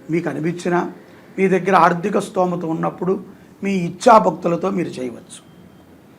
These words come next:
ఆమిత్యము దేవాలయానికి వెళ్ళటానికి ఎక్కడా కూడా టికెట్ అక్కర్లా. గోపురాన్ని చూడొచ్చు.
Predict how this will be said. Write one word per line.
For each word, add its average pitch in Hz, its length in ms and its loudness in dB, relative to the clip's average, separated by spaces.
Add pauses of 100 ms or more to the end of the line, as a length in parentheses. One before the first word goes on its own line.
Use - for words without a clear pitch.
(180)
ఆమిత్యము 190 600 0 (500)
దేవాలయానికి 208 760 6
వెళ్ళటానికి 175 520 0
ఎక్కడా 233 380 2
కూడా 175 260 0
టికెట్ - 360 -10
అక్కర్లా. - 400 -16 (720)
గోపురాన్ని 175 440 2
చూడొచ్చు. 151 440 -6